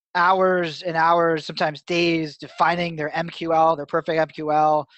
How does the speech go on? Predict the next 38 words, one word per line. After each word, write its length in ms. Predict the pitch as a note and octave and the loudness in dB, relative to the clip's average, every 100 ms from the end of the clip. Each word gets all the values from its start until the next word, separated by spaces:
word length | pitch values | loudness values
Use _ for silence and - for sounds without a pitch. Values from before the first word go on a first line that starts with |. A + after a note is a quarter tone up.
| _ _ - | _ _ -8
defining 520 | C#3+ E3+ F3 E3+ E3+ | 0 2 2 -2 -4
an 120 | E3 | -4
S 240 | D3+ D#3 | 0 -2
Q 240 | - D#3+ D#3 | -4 -4 2
L, 420 | D#3 D3+ D3 C#3+ _ _ _ - | 4 4 2 -2 _ _ _ -4
um, 420 | D3+ D#3 D3 D3 D#3+ | 0 0 0 -4 -6
and 140 | D#3+ | 0
all 180 | D#3 D#3 | 2 2
of 80 | C#3+ | 2
that. 320 | D#3+ D#3 - _ _ _ - | 2 2 0 _ _ _ -2
Uh, 380 | E3+ D#3+ D3 D3 - _ _ _ _ | 2 4 4 2 -6 _ _ _ _
I 160 | G3+ G#3+ | 0 2
think 240 | A#3+ G#3 | 0 -2
there's 240 | G3+ G3 F3+ | 0 0 -2
a 60 | |
time 340 | - F#3+ F3+ F3+ | -2 0 2 0
and 120 | E3 | -4
place 280 | F3 E3+ - | -2 -4 -4
for 140 | F3+ | -2
that. 280 | F3+ F3+ F#3+ - | 2 2 0 -6
It's 200 | D#3+ - F#3 | -14 -14 -14
usually 420 | G3 G3+ G3+ F#3+ | -12 -6 -4 -2
once 420 | E3 E3+ F3 - | -2 -2 -2 -8
you've 240 | F3 D#3+ | -14 -12
gener-, 360 | D3+ E3+ E3 F3 | -6 -4 -4 -6
you're 200 | E3 E3 | -10 -10
generating 760 | D3+ E3+ E3 E3 D#3 D3+ D3+ D3 _ _ _ _ | -6 -6 -4 -2 -2 -4 -6 -8 _ _ _ _
more 360 | D#3+ E3 F3+ F3 | -10 -2 0 2
leads 340 | E3 E3 D3+ | 0 -4 -6
than 160 | D#3 D#3 | -8 -8
you 100 | C#3+ | -10
can 160 | D3 | -12
handle. 540 | C3 D3+ E3 F#3 F#3+ _ _ - _ _ _ - | -8 -6 -2 -2 -2 _ _ -20 _ _ _ -2
Uh, 320 | D#3+ D#3 D#3 E3+ _ - | 2 4 2 -2 _ -10
in 100 | E3 | -6
the 80 | D#3+ | -4
reality 500 | D#3+ F3+ G3+ G3+ F#3 | 0 4 4 4 0
of 160 | E3 | 0